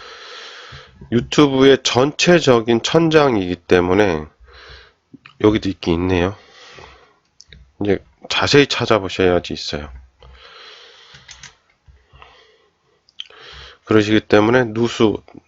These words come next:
허용 누수 탐지는 누수 채널이기 때문에 누수 이야기만 내가 검색을 해야 되겠다라고 했을 때는 여기서 검색하시면 돼요. 그리고 마지막으로 누수 탐지 관련된 채널은 저도 있지만 다른 많은 분들도 계시거든요.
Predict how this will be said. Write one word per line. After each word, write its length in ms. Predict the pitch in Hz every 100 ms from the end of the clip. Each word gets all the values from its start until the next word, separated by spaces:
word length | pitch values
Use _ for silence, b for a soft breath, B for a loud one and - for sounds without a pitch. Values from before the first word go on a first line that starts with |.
| _ -
허용 200 | 147 160
누수 200 | 131 -
탐지는 460 | - 123 120 113 95
누수 240 | 110 -
채널이기 440 | - 113 107 95 92
때문에 360 | - 98 95
누수 240 | 104 107 117
이야기만 800 | 101 113 107 101 101 113 110
내가 160 | 98 92
검색을 440 | - 92 98 95
해야 140 | 110 120
되겠다라고 760 | 104 95 - 107 98 92 90 95
했을 240 | - -
때는 260 | - 113 90
여기서 300 | 90 90 87
검색하시면 560 | 85 85 - 85 85
돼요. 220 | 78 71 - _ B B B B B B B _
그리고 260 | - 101 95
마지막으로 800 | 90 113 110 101 104 123 131 127 B B B B _
누수 480 | 113 127 151 151 143
탐지 340 | - 175 180 170
관련된 500 | 120 113 113 113 107
채널은 640 | 143 143 135 147 156 151
저도 260 | - 104 117
있지만 680 | 101 - 101 107 104 92 82 B B B B
다른 320 | - 101 117
많은 340 | 104 87 107 104
분들도 380 | 98 98 95 87
계시거든요. 720 | 90 - 92 92 95 113